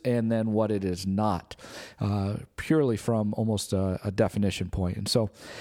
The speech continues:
uh, Mike, just right off the top, uh, you know, as you think about the word or as you've heard the word, how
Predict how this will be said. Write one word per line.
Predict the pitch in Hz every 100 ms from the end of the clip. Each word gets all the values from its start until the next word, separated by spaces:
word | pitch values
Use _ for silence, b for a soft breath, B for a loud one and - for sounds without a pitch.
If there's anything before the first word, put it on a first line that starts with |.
| B -
uh, | 113 110
Mike, | 123 156 117 -
just | 185 -
right | 160
off | 131 -
the | 117
top, | 123 101 -
uh, | 127 120
you | 139
know, | 127
as | 123 156
you |
think | 185 185 165
about | 131 127 117
the | 113
word | 113 117 117 107
or | 110 110 107
as | 107 117
you've | 107
heard | - 143 135
the | 131
word, | 123 123 120 -
how | - - - 220 302